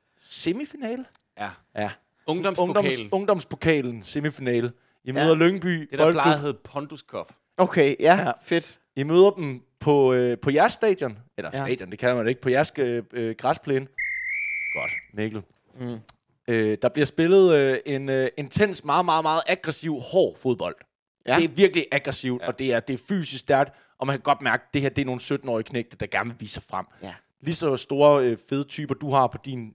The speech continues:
Speaker 1: side af banen, lige så store douchebags er der i Lyngby.
Speaker 3: Ja, fedt.
Speaker 1: Efter, øh, treogtyve minutter, der scorer Lyngby. Der står et nul.
Speaker 2: Bagud et nul.
Speaker 1: Ja.
Speaker 2: De, det er ikke, det er ikke, det, de, de, der er en, der slipper sin mand på hjørnet. Det er ikke
Speaker 1: Ja.
Speaker 2: dig.
Speaker 1: Ja.
Speaker 3: Okay.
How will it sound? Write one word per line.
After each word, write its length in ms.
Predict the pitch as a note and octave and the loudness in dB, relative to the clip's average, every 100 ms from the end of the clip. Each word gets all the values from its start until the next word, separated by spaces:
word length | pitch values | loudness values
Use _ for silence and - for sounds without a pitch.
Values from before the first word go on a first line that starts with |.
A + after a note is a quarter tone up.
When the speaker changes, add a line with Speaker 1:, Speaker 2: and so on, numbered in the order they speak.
| A#2+ | -16
Speaker 1:
side 260 | A2 B2+ B2 | -10 -4 -2
af 80 | A#2 | 0
banen, 340 | A#2 A#2 A2+ | -2 -4 -8
lige 100 | B2 | -8
så 100 | A#2+ | -8
store 260 | A#2 A2+ A#2 - | -8 -6 -6 -4
douchebags 500 | B2+ A#2 - F#2+ F#2+ | -6 -4 -6 -6 -4
er 40 | |
der 80 | G2 | -4
i 40 | G2+ | -4
Lyngby. 380 | G2+ G2 F2+ - _ | -8 -10 -16 -16 _
Speaker 3:
Ja, 60 | F#2 | -18
fedt. 340 | - - G2 - _ _ D#3 | -16 -16 -16 -18 _ _ -2
Speaker 1:
Efter, 320 | D#3+ - D#3 | 0 4 6
øh, 480 | C#3+ C3+ C3 B2 B2 - - - - | 6 6 4 2 -2 -8 -14 -12 -4
treogtyve 440 | - G3+ - D#3 | 4 4 4 -2
minutter, 300 | D3+ D3 C#3+ | -2 2 2
der 140 | - | 0
scorer 260 | C3+ - C3 | -6 0 0
Lyngby. 300 | G#2+ G2+ F2 _ _ _ _ _ - | 0 -6 -18 _ _ _ _ _ -16
Der 60 | |
står 160 | A#2 B2+ | -6 -4
et 140 | A2+ | -4
nul. 140 | F#2+ E2+ | -10 -16
Speaker 2:
Bagud 300 | G2 G2 G2+ | -14 -12 -12
et 100 | F#2+ | -16
nul. 100 | F2+ | -12
Speaker 1:
Ja. 140 | G#2+ G2 - | -10 -8 -12
Speaker 2:
De, 80 | A2 E2+ - | -20 -20 -12
det 160 | A2 | -8
er 40 | A2 | -6
ikke, 140 | G#2+ | -8
det 80 | C3 | -8
er 40 | B2 | -8
ikke, 140 | A2 | -8
det, 220 | B2+ A#2 - | -12 -14 -16
de, 120 | A2 _ | -20 _
de, 80 | B2+ | -8
der 120 | C#3 | -4
er 80 | B2+ | -2
en, 160 | C3+ C3 | -4 -8
der 60 | |
slipper 300 | - B2+ A2+ | -8 -8 -10
sin 160 | G#2 G#2+ | -14 -14
mand 160 | G#2 F2+ | -16 -14
på 60 | |
hjørnet. 320 | G2 E2+ F2+ _ | -14 -14 -16 _
Det 60 | A2 | -8
er 40 | |
ikke 120 | G#2+ | -4
Speaker 1:
Ja. 60 | A2 | -4
Speaker 2:
dig. 180 | E2 D#2 _ _ - | -4 -10 _ _ -8
Speaker 1:
Ja. 120 | G#2 | -8
Speaker 3:
Okay. 160 | - | -8